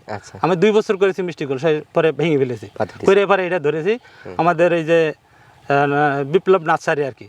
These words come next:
Speaker 1: হ্যাঁ, হ্যাঁ।
Speaker 2: ওর সাথে পরামর্শ করেছি, বলছে, "চাচা, ওই মিষ্টি কুল আপনি পারবেন না, আপনি একটা আগাম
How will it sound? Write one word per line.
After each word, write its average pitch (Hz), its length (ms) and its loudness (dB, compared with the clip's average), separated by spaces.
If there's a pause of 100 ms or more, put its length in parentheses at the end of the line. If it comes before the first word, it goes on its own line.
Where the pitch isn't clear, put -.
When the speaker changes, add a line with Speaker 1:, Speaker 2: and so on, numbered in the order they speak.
Speaker 1:
হ্যাঁ, 135 120 -8
হ্যাঁ। 113 140 -12 (180)
Speaker 2:
ওর 160 120 2
সাথে 175 260 -2
পরামর্শ 180 360 -2
করেছি, 185 260 -4
বলছে, 175 300 -4
"চাচা, 175 460 0 (400)
ওই 160 80 -4
মিষ্টি 170 260 0
কুল 180 120 2
আপনি 175 200 0
পারবেন 175 320 0
না, 240 80 2
আপনি 196 180 -4
একটা 180 220 -4 (480)
আগাম 180 240 0